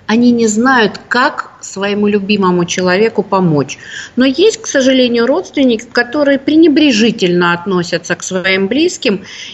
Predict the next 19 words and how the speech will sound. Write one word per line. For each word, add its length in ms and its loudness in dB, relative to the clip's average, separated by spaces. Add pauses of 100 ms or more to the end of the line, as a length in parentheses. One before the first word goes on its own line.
(140)
и 640 0
говорят: 400 0
"Ой, 160 2
ну 160 0
хватит 520 -2
ныть". 420 0 (520)
Иногда 520 0
за 140 0
этим 360 0
нытьём 640 -2 (240)
может, 520 2
э, 540 4
усиливаться 720 2
депрессия 760 -4
вплоть 360 -2
до 100 0
появления 600 0
суицидальных 840 0
мыслей. 520 -2